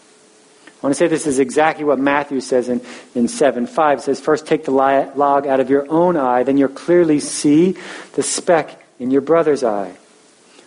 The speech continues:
I'd say we're quick to look at someone else's problem and miss our own because we're so easily offended. We're so easily offended. We need to ask, "Is this problem I have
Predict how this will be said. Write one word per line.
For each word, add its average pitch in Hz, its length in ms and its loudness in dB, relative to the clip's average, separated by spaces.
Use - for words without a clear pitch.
I'd 143 100 -2
say 190 140 2
we're 175 140 4
quick - 580 0
to 175 120 -4
look 180 380 0
at 151 140 -4
someone 180 380 0
else's 147 340 -2
problem 139 680 0
and 131 260 2
miss 156 400 0
our 117 240 -2
own 104 360 -2
because 131 340 -2
we're 135 100 0
so 127 300 0
easily 127 640 0
offended. 110 580 -2
We're - 60 -12
so 135 180 -2
easily 117 340 0
offended. 101 480 -4
We 131 80 0
need 151 180 4
to 147 160 0
ask, 143 380 0
"Is 190 260 4
this 214 200 2
problem 196 500 2
I 170 120 0
have 160 360 2